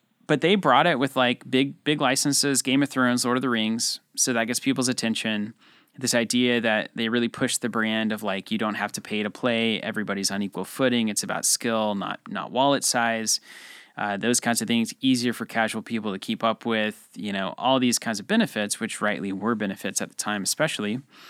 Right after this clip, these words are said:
And that launches a different moment where now everything, all these L C Gs are coming out on the Fantasy Flight line, where you've got everything from Netrunner to Warhammer Conquest to Star Wars, the L C G.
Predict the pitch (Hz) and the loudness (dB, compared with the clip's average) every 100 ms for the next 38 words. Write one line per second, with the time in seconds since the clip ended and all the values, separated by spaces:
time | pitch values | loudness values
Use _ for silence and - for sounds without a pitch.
0 | - - - - 123 143 143 143 127 123 | -20 -20 -18 -4 2 4 4 4 2 0
1 | 113 104 101 - 247 - 208 139 - _ | 0 -2 -6 -2 0 2 2 2 0 _
2 | _ _ - 143 117 117 131 160 - 117 | _ _ -4 2 4 6 4 4 0 0
3 | 113 117 135 107 117 120 117 120 117 113 | 2 2 2 2 2 0 -2 0 0 2
4 | 110 110 101 - 101 98 156 165 113 - | 0 -2 -2 -2 -4 -6 -4 -2 -2 -4
5 | 107 98 95 92 95 - 101 101 - - | -4 -2 -4 -4 -8 -6 -6 -2 -4 -4
6 | 90 65 95 104 90 104 - - - - | -6 -4 -4 -4 -4 -6 -10 -20 -20 -20
7 | - _ 113 107 104 104 107 101 101 104 | -20 _ 0 0 0 0 2 2 2 -2
8 | 101 104 107 104 - 107 98 95 95 - | -2 0 0 0 0 0 0 -4 -6 -2
9 | 127 87 117 113 110 110 - 98 98 98 | 0 0 0 2 2 0 -2 -4 -4 -4
10 | 87 82 - 135 123 117 123 113 110 107 | -6 -6 -2 0 0 0 0 2 2 0
11 | - 104 - 101 92 95 95 117 - 92 | 0 0 0 0 -2 -4 -6 -2 -2 -2
12 | - 127 123 117 110 | -2 0 2 2 -2